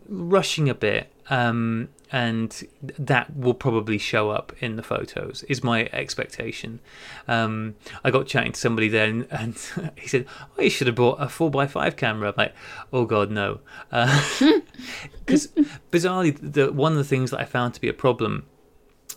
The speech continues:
uh, with both cameras, um, I took, uh, well, obviously the Yoshikamat's got, uh, I think it's a seventy-five millimeter lens, and I had my fifty millimeter lens on the O M one, so both pretty much equivalent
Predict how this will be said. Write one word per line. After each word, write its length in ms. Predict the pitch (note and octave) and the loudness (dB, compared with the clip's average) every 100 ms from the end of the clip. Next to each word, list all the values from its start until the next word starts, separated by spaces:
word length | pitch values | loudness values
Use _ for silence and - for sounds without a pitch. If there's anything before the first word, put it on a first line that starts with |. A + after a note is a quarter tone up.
| - | -4
uh, 460 | - A#2 G#2+ G#2+ - - - | 2 4 6 4 0 -8 -2
with 260 | B2+ A#2+ | 2 4
both 240 | - D3 D3 | 6 4 4
cameras, 540 | A#2 G#2 A2 A2 - - - - - | -2 -2 -4 -6 -8 -8 -16 -14 -2
um, 460 | B2+ A2+ A2 A2 - - _ _ _ _ _ _ _ - | 2 2 0 -4 -8 -20 _ _ _ _ _ _ _ 0
I 120 | C3+ | 0
took, 440 | C3 D3+ C#3+ - - - - | 2 0 0 -4 -8 -10 0
uh, 220 | B2 A2+ | 2 2
well, 180 | C3 C#3 D3 | 2 2 2
obviously 400 | D3 A#2+ A#2+ B2 | 2 0 4 6
the 140 | B2 B2+ | 6 2
Yoshikamat's 680 | - D3+ C#3+ A2+ G#2+ - - | 4 2 2 -2 -2 -4 -2
got, 300 | C3+ A2+ - _ - | 2 2 0 _ 0
uh, 240 | A2+ G2+ | 2 2
I 40 | G2+ | -2
think 220 | - A2 | -6 -6
it's 80 | A2 | -4
a 40 | |
seventy-five 580 | - G#2+ G#2+ - A2+ G#2+ | -2 -2 -2 -4 -2 0
millimeter 380 | G#2+ G#2+ G#2 A2 | 0 0 0 2
lens, 400 | G#2+ G#2+ G#2+ - - - - - - - | 2 2 0 -6 -14 -20 -20 -20 -12 0
and 300 | A#2 A2 G#2 | 2 2 2
I 40 | G#2+ | 2
had 140 | A#2+ | 2
my 80 | A2 | 2
fifty 320 | - C#3+ A2+ | 2 2 2
millimeter 420 | A2+ G#2+ A2 - | 2 4 2 4
lens 340 | A2+ A2 G#2 - | 2 4 0 -4
on 260 | B2 A2+ | -4 -2
the 240 | A2 G#2+ G#2+ | -2 -2 -2
O 80 | A2 | 0
M 200 | G#2+ G#2+ | 0 4
one, 260 | B2 A2 | 4 4
so 220 | A2+ C3+ C3 | 2 2 2
both 480 | - G#3 E3 C#3+ | 2 4 4 2
pretty 180 | - C#3 | 0 4
much 240 | A#2 A2 - | 4 2 -2
equivalent 540 | - C3 A2+ G#2+ - | 2 2 4 -2 -2